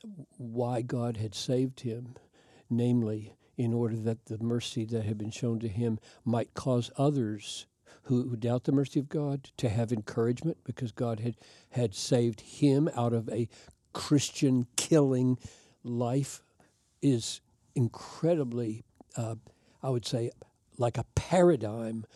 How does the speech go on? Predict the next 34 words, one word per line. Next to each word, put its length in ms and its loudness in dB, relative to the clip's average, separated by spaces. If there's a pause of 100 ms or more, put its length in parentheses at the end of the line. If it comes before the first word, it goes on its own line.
(260)
for 240 0
how 180 2
we 140 -2
should 260 -6
think 240 -2
about 380 -4
our 180 -2
own 320 -4 (140)
suffering. 400 2
And, 140 4 (200)
and 280 4
from 160 4
my 160 10
standpoint, 520 4
and, 220 -4 (540)
and 320 -6
what 140 -6 (340)
I 80 -2
hope 200 0
comes 260 -6
through 140 -2
in 100 -2
this 120 -6
book, 320 -4 (460)
is 420 2 (460)
that 180 0 (380)
Paul 480 2
had 200 2
been 220 0
chosen, 880 0 (720)
it 100 -6
says 200 6
in 80 6
Galatians, 640 0